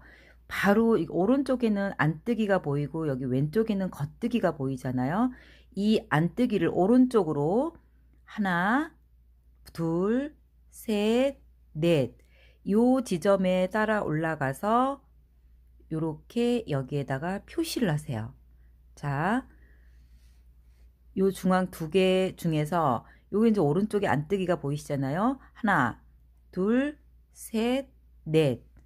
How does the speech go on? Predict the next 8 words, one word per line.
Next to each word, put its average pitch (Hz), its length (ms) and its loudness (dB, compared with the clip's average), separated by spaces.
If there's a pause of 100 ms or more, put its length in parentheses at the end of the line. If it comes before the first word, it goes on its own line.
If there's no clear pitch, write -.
(380)
요 233 240 4
지점에 151 440 2
안뜨기죠. 165 880 -2 (680)
요렇게 190 800 0
타고 254 320 -6
올라가서 170 1040 -2
그 175 300 0
코에다가 147 800 0